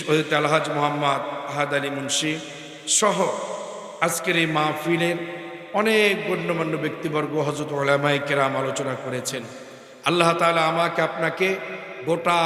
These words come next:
পৃথিবীর এই প্রতিকূল অবস্থার মধ্যে, অশান্তময় পৃথিবীর অশান্তময় পরিবেশ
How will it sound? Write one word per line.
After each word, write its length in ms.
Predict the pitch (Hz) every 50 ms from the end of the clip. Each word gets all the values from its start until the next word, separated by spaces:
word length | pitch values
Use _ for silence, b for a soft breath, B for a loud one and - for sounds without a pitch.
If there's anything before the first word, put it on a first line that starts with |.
| 160 - -
পৃথিবীর 480 | 190 175 - 190 190 175 185 180 170 170 170 175 170
এই 80 | 165 160
প্রতিকূল 640 | - - - 180 170 165 180 - 175 175 170 165 151 143 170 - - - - - - - - - -
অবস্থার 640 | 139 160 170 170 202 190 - - - 175 190 190 185 175 175
মধ্যে, 360 | 170 160 - - 143 170 165 151 131 120 - - - - - - - - - - - - - - - - 151
অশান্তময় 800 | 165 - - 175 202 208 196 - - 208 202 196 196 196 190 180 180 196 -
পৃথিবীর 540 | 190 190 190 180 - 180 - 180 185 180 175 175
অশান্তময় 800 | 170 156 - - 180 185 185 165 - 185 180 175 175 170 165 156 - -
পরিবেশ 380 | 165 165 165 160 151 170 185 -